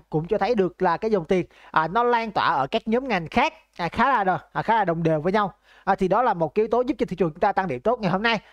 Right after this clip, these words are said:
Mặc dù là ở từ đầu phiên, à, nếu anh chị xem cái video livestream ngày hôm qua thì có nói khá là kỹ là gì? Là cái phiên ngày mai, à, là phiên ngày hôm nay nè, nó cần một cái nhịp test lại cái gap ngày hôm trước nó mở ra nữa. Đây, là cái vùng lên quanh tầm một nghìn ba trăm ba mươi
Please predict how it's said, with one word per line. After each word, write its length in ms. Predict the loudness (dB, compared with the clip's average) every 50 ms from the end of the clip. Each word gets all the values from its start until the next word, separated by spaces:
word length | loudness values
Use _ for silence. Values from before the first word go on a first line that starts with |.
| _ _ -4
Mặc 160 | -4 -4 -2 0
dù 180 | 0 2 2
là 100 | 2 2
ở 100 | 0 0
từ 200 | 0 2 2 2
đầu 140 | 2 2 0
phiên, 240 | 2 0 0 0 -2 -6 _ _ _
à, 280 | -2 0 0 0 -2 -4 -10 -20 -16 -6 0
nếu 120 | 0 0
anh 60 | 2 2
chị 100 | 0 -2
xem 200 | 0 0 0 0
cái 100 | 0 -2
video 260 | 0 2 2 2 2
livestream 420 | 2 2 0 0 -2 -2 -2 0 0
ngày 100 | 0 0
hôm 160 | 0 2 2
qua 160 | 2 2 2
thì 120 | 0 -2 -2
có 120 | -2 0
nói 160 | 0 0 0
khá 140 | 2 2 2
là 100 | 2 0
kỹ 240 | 0 0 0 0 2
là 100 | 2 2
gì? 160 | 2 0 -2 -2 -4 -18 -10 -4
Là 100 | -4 -2
cái 80 | -2 -2
phiên 180 | -2 0 0
ngày 120 | 2 2 2
mai, 320 | 2 2 2 2 0 -2 -4
à, 180 | -4 -2 0 0
là 60 | 2
phiên 160 | 2 0 2
ngày 60 | 2
hôm 100 | 2 2
nay 180 | 2 0 2 2
nè, 100 | 0 0 -2 _ _ _ -4
nó 60 | -2
cần 280 | 0 2 0 2 2
một 60 | 0 -2
cái 80 | -2
nhịp 180 | 0 -2 -2 0 0
test 180 | 0 0 0 -2
lại 280 | 0 0 2 0 0
cái 120 | -2 -2 0
gap 240 | 0 0 0 0
ngày 100 | -2 -2
hôm 100 | -2 -2
trước 100 | -2 0
nó 60 | 0 0
mở 180 | 2 0 0
ra 180 | 2 0 0 0
nữa. 140 | -2 -4 -8 -8 _ -4
Đây, 160 | 0 0 0 0 -4 _ -14 -6 -2
là 100 | -2 0
cái 100 | 0 0
vùng 180 | 0 0 0
lên 140 | 0 0 2
quanh 200 | 0 0 0 0
tầm 140 | 0 -2 0
một 60 | 0 -2
nghìn 160 | -2 0 0
ba 140 | 0 0 2
trăm 200 | 0 0 0 2
ba 120 | 0 0
mươi 280 | 2 0 0 0 0